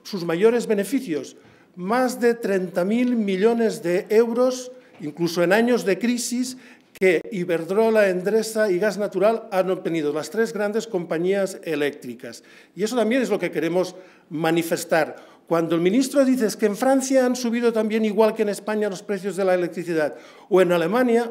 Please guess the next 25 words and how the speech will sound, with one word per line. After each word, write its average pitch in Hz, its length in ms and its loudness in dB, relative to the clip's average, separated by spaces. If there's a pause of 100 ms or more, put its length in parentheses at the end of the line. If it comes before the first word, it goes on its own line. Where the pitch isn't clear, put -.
(120)
olvida 170 640 0 (280)
que 170 80 -4
el 156 100 -2
salario 220 400 2
mínimo 185 580 4 (200)
en 147 160 -6
España 233 520 0
es 185 140 -4
de 170 180 -4
seiscientos 196 460 -6
cincuenta 202 340 -2
y 180 60 0
pico 208 240 -2
euros 226 420 6 (320)
y 160 140 -2
en 147 140 0
Francia 262 400 2
el 220 60 0
salario 220 340 0
mínimo 226 280 0
es 202 80 -2
de 214 60 2
mil 254 220 2
cuatrocientos 143 640 -4
euros. 120 340 -10